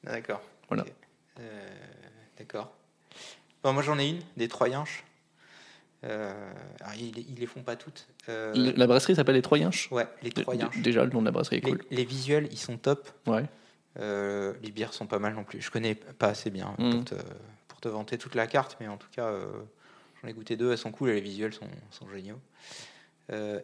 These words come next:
Speaker 1: et donc, la bière, c'est, en fait, c'est une fusion de, de, de, de, de deux bières, je crois.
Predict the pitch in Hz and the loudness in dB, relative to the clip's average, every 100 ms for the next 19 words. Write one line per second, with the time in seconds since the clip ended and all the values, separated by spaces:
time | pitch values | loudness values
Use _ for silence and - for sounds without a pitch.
0 | - 120 127 156 151 - _ _ _ _ | -4 -2 -2 -4 -6 -14 _ _ _ _
1 | - 135 123 120 117 110 135 139 - 117 | -16 -14 -10 0 0 2 0 0 -2 0
2 | 139 135 120 120 - 151 139 147 143 123 | 0 -2 -4 -4 -6 -6 -4 -6 -4 -4
3 | 113 110 110 104 - - - 117 113 117 | -6 -8 -8 -8 -10 -14 -10 -8 -4 -4
4 | 123 117 107 110 120 113 131 127 147 - | -2 -4 -8 -12 -8 -6 -2 -4 -4 -8
5 | 113 | -12